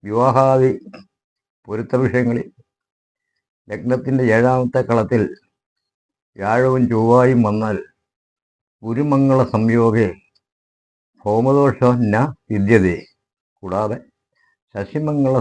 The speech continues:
സംയോഗേ ചന്ദ്രനും വ്യാഴവും ഒന്നിച്ചു വന്നാലും ഭൗമദോഷോ ന വിദ്യതേ ഇല്ല.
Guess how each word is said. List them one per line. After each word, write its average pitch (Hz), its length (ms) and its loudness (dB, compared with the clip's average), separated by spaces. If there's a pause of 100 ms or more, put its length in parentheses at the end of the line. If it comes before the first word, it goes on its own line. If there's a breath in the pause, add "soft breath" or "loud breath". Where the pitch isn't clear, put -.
സംയോഗേ 98 560 0 (600)
ചന്ദ്രനും 107 500 -2 (680)
വ്യാഴവും 131 580 0 (640)
ഒന്നിച്ചു 135 380 -6
വന്നാലും 107 440 0 (680)
ഭൗമദോഷോ 117 680 0 (440)
ന 113 100 0 (460)
വിദ്യതേ 101 420 -4 (520)
ഇല്ല. 98 200 -4